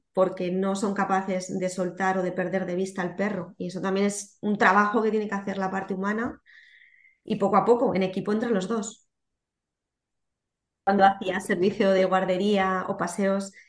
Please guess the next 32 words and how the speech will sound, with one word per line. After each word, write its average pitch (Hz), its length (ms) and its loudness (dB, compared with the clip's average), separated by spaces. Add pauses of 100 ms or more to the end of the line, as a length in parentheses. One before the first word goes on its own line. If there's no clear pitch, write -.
(580)
eh, 180 880 4
era, 180 800 0
era 208 140 2
un 247 80 8
dilema, 196 400 2
porque 170 240 -8
claro, 202 280 0
me 185 80 0
decían, 180 360 -4
"No 208 80 2
lo 440 100 2
sueltes, 262 500 -6
no 262 80 -2
lo 427 100 -4
sueltes 285 340 -6
en 247 80 2
el 226 120 0
monte", 175 260 0
porque 160 160 -4
yo 160 80 -6
solía 185 240 -2
ir 185 120 -4
todos 185 120 -2
los 185 80 -6
fines 175 180 -4
de 170 60 -10
semana 170 220 -4
al 160 60 -4
monte, 202 300 0
"No 226 120 0
lo 571 100 2
sueltes". - 840 -4